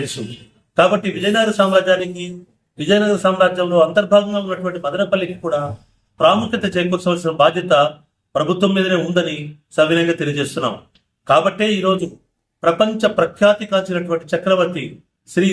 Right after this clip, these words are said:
శ్రీకృష్ణదేవరాయల వారు అటు కన్నడ, ఇటు తెలుగు భాషలను కూడా సజీవంగా శతాబ్దాల పాటు కొనసాగే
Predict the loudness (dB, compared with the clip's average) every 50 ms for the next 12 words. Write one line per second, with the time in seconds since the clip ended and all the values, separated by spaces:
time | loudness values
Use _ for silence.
0 | 0 0 0 0 0 0 0 0 2 2 4 4 4 4 4 4 2 2 2 2
1 | 2 0 0 -6 -12 _ _ _ _ _ _ _ _ _ _ _ _ _ _ _
2 | _ _ _ -16 _ -2 0 0 0 2 2 2 4 2 2 2 2 0 0 -4
3 | _ _ _ _ _ _ -10 -2 -2 0 0 4 4 4 4 2 -2 0 2 2
4 | 2 2 0 -2 -2 -2 -6 0 0 2 2 0 -2 -10 _ _ _ _ _ _
5 | 0 2 2 2 2 2 2 2 2 4 4 4 4 2 -4 -14 _ _ _ _
6 | _ -2 -2 4 4 4 4 4 4 2 2 2 4 0 0 0 0 -10 -12 -8
7 | 0 0 0 0 0